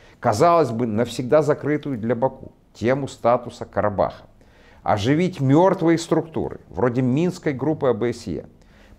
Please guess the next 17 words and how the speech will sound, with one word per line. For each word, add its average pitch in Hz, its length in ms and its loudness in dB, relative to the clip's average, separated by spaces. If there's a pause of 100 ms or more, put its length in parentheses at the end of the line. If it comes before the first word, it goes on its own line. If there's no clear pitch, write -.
попытки 185 440 0
размыть 156 760 2 (320)
трехсторонние 107 920 2
договоренности 104 720 2
ноября 95 480 0
две 85 220 -4
тысячи - 280 -10
двадцатого 82 520 -4
года, 113 420 -2 (140)
попытки 160 400 0
расширить 120 580 0
круг 151 300 -2 (320)
международных 120 500 0
посредников, 131 800 0
ведущих 120 480 -2
свои 143 480 2
игры, 180 520 -2